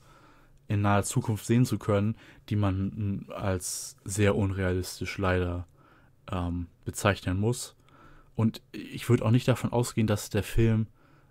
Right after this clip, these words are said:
ähm, wie bisher in jedem Jahr im Oktober, November auf D V D und Blu-ray rauskommt, wenn der Kinostart verschoben wird, gehe ich auch ganz stark davon aus, dass der Home Media Release in Japan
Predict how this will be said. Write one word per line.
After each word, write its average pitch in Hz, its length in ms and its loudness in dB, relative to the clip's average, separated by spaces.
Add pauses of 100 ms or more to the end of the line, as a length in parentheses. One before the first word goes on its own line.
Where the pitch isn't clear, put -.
(240)
ähm, 95 440 0 (800)
wie 117 640 2
bisher 117 580 2
in 113 120 2
jedem 107 260 2
Jahr 104 380 2
im 107 180 2
Oktober, 110 400 0
November 104 540 2 (400)
auf - 160 -2
D 113 100 2
V 107 140 2
D 107 100 2
und 101 80 2
Blu-ray 127 240 4
rauskommt, 98 540 0
wenn 104 100 0
der 98 160 2
Kinostart 131 560 4
verschoben 98 480 -2
wird, 101 240 0 (300)
gehe 104 100 -2
ich 104 60 0
auch 101 140 -2
ganz 131 180 4
stark 110 240 0
davon 110 240 -4
aus, 110 180 -6
dass - 140 -6
der 95 160 -4
Home 127 180 4
Media 104 300 2
Release 92 420 -2
in 95 60 0
Japan 95 400 -4